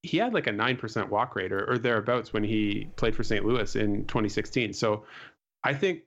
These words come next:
Aledmys Diaz was definitely the most valuable player, given that their backup shortstop option was at points this year, Russell Martin.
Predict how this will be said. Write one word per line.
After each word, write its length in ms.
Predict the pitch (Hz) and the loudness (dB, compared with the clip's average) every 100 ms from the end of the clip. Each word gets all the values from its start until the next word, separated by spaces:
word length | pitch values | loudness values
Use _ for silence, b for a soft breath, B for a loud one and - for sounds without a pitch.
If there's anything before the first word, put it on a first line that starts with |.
| _ - | _ 0
Aledmys 400 | 120 123 110 101 | 0 2 0 0
Diaz 360 | 113 104 92 | 0 0 0
was 180 | 104 92 | -4 -4
definitely 440 | - 107 113 104 | -2 -2 0 -2
the 80 | 98 | 0
most 220 | 98 98 107 | 0 0 0
valuable 360 | 98 98 95 | 0 0 -2
player, 320 | 92 107 101 | -2 0 0
given 300 | 101 107 107 | 0 0 0
that 240 | 104 98 - B B B 123 | 0 0 -4 B B B -2
their 140 | 120 | 0
backup 360 | 120 120 123 - | 0 0 0 0
shortstop 420 | 117 110 110 107 | -2 0 -2 0
option 460 | 101 101 104 98 - | -2 -2 -2 -2 0
was 220 | 123 131 | 2 2
at 120 | 123 | 0
points 240 | 151 147 | 0 0
this 200 | 139 - | 0 -2
year, 260 | 117 110 110 | 0 0 0
Russell 260 | 113 120 135 | -2 0 2
Martin. 320 | 135 160 - | 2 0 -4